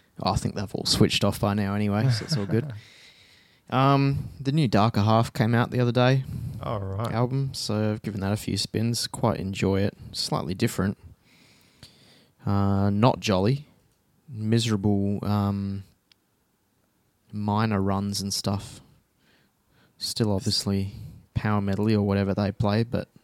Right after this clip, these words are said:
Speaker 2: Sad
Speaker 1: something, like,
Speaker 2: power
Speaker 1: slow
Speaker 2: music.
Speaker 1: and dark about it. Not, not about sad, but it just sounds kinda dark. Cur
Speaker 2: Okay.
Speaker 1: half.
Speaker 2: <laughs>
Speaker 1: Um, and they had a video clip come out the other week, which I was less than impressed with. I was like,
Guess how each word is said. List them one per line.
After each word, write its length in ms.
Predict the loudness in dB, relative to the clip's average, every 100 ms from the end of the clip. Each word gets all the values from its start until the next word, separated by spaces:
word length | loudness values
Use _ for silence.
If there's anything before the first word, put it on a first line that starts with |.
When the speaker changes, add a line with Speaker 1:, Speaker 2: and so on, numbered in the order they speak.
| _ _ _ _ _ _ _ -16
Speaker 2:
Sad 260 | -4 2 4
Speaker 1:
something, 140 | 4
like, 160 | 4 4
Speaker 2:
power 80 | 4
Speaker 1:
slow 300 | 4 6 6
Speaker 2:
music. 60 | 6
Speaker 1:
and 100 | 4
dark 300 | 6 6 6
about 280 | 4 4 4
it. 80 | 2
Not, 140 | 0 -2 0
not 80 | 4
about 180 | 4 6
sad, 480 | 8 8 8 4
but 100 | 2
it 40 | 0
just 160 | 2 2
sounds 440 | 0 -2 -4 -10 _ _ -2
kinda 180 | 0
dark. 460 | 0 -2 -2 -4 -10 -20 -20 -20 -20 -20 -20 -8
Cur 120 | 0 2
Speaker 2:
Okay. 100 | 2
Speaker 1:
half. 480 | -2 -4 -8 -16 -18
Speaker 2:
<laughs> 800 | _ _ -20 -14 -6 -2 -2 0
Speaker 1:
Um, 360 | 0 0 0 0
and 120 | 4
they 100 | 6
had 200 | 6 6
a 100 | 4
video 300 | 6 6 6
clip 220 | 4 0 0
come 140 | 0
out 140 | 2
the 100 | 2
other 140 | 4 4
week, 180 | 4 4
which 200 | 0 0
I 100 | 0
was 140 | 0
less 300 | 0 2 2
than 100 | 0
impressed 460 | -2 2 2 2 2
with. 260 | -2 -2 -4
I 80 | -6
was 160 | -6 -6
like, 180 | -6